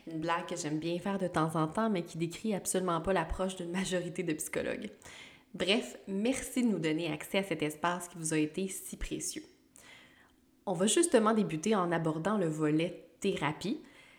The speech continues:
Mais avant toute chose, j'ai envie de vous demander de vous présenter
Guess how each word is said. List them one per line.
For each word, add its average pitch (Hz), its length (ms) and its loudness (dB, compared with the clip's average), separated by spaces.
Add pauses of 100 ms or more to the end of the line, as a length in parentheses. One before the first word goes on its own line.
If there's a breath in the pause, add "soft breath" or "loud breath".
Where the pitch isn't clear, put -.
(340 loud breath)
Mais 190 220 2
avant 226 200 4
toute - 220 0
chose, 233 400 -2
j'ai 175 60 -4
envie 165 220 -2
de 247 40 -4
vous 196 120 -8
demander 165 440 -2
de 202 60 -6
vous 160 120 -8
présenter 196 760 -2